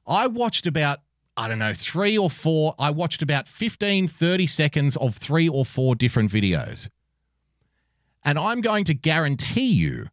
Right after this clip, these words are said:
that whichever video we click on, it's going to be the same thing. It's going to be soft promotion,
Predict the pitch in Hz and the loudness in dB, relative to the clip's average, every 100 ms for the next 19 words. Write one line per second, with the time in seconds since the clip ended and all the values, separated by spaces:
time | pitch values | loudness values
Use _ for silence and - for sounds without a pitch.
0 | _ _ _ - 139 131 147 160 160 220 | _ _ _ 0 2 2 0 0 2 0
1 | 262 170 180 202 185 160 131 143 127 156 | 0 0 0 0 2 2 2 2 0 -2
2 | 165 202 285 302 - _ - 135 - - | -2 -2 -6 -10 -16 _ -2 -2 -2 0
3 | 151 165 151 123 131 127 113 - 113 107 | 2 2 2 2 2 2 0 0 0 0
4 | 104 - 98 71 - _ _ _ _ _ | -2 0 0 0 -8 _ _ _ _ _
5 | _ _ _ _ _ _ _ _ 151 123 | _ _ _ _ _ _ _ _ -2 0
6 | - 160 165 190 175 165 135 131 123 - | -2 0 0 2 2 2 2 2 0 -2
7 | - 160 175 - - 175 139 135 - 123 | -2 0 0 -4 -2 0 2 2 2 0
8 | 123 | 0